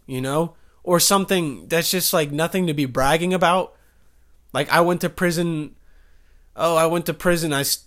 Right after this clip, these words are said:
you know, I stole something at Boscov's, like, five times, and they just had enough. You know what I mean? If anything, that's just gonna be like, "What the fuck, dude? What are you doing here? Get the hell out."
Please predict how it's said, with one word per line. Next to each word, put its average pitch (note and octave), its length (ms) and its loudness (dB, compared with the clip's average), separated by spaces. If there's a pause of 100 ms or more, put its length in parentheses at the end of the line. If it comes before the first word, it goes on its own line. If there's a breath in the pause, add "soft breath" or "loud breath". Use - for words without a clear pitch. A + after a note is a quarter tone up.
(100)
you D#3 120 -6
know, C3+ 100 -2
I C3 120 -2
stole D#3 320 2
something D3 340 0
at A2 200 -4
Boscov's, B2 760 0
like, A#2 160 -4
five A#2+ 320 0
times, A2+ 360 -4
and A#2 100 -6
they A#2+ 80 -6
just B2+ 300 -8
had B2+ 240 -2
enough. B2 380 -4 (340 soft breath)
You D3 120 -4
know E3 60 2
what E3 80 4
I D#3+ 60 2
mean? F3+ 260 2 (540 loud breath)
If E3 200 0
anything, A#3 400 4
that's F#3 180 2
just F#3 160 -4
gonna G3+ 120 2
be G#3 80 4
like, G#3+ 100 0
"What - 100 -20
the G#4 80 -6
fuck, - 380 0
dude? D3+ 120 -4
What G#3 120 -4
are - 20 -4
you A3 80 -4
doing G3 260 -4
here? A#2 140 -6
Get D3+ 140 -12
the E3 60 -6
hell E3+ 120 -8
out." C3+ 240 -4